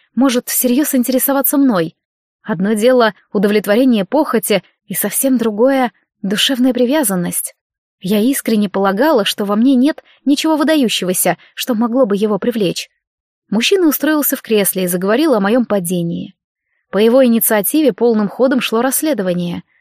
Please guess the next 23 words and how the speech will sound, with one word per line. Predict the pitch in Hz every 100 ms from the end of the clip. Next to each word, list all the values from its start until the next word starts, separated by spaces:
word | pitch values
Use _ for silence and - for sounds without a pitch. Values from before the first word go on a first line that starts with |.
| -
цель | - 202
которого — | 185 - 285 220 190 - _ -
выяснить, | 233 339 214 - - -
как | - -
я | 208
упала. | 254 185 170 180 - _ _ _ _ _ _ _ -
«Советники | - 170 175 262 240 226 220
опросили | 202 208 - 240
свидетелей, | 214 214 208 233 180 165 - _ _ _ _
но | -
все | - 294
утверждают, | 254 220 202 208 294 262
что | -
ничего | 214 220 - 220
не | 240 226
видели. | 196 165 151 - _ _ _ _ _ _
Столько | - 220 226 220
людей | 208 180 294
внезапно | 214 226 196 254 240
лишились | 214 202 - 247 185
зрения», | 190 220 302 208 175
хмыкнул | - - 175 - 180
Лэрд. | 190 175 165 -